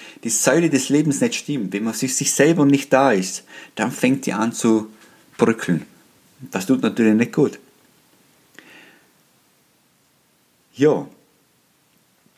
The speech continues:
das sind so die Dinge, wo man sich einfach ein bisschen darüber Gedanken machen soll und das Ganze nicht nur einseitig, dass man nicht, nicht nur sagt, hey, ich hab Rückenschmerzen, ich muss mich mehr bewegen. Klar gehört Bewegung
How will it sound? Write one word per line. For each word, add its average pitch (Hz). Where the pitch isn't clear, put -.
das 117
sind 160
so 147
die 127
Dinge, 160
wo 117
man 151
sich 127
einfach 135
ein 123
bisschen 139
darüber 123
Gedanken 117
machen 127
soll 131
und -
das 117
Ganze 131
nicht 120
nur 120
einseitig, 104
dass 107
man 110
nicht, 127
nicht 139
nur 127
sagt, 117
hey, 123
ich 117
hab 101
Rückenschmerzen, 123
ich 107
muss 117
mich 107
mehr 107
bewegen. 104
Klar 131
gehört 127
Bewegung 131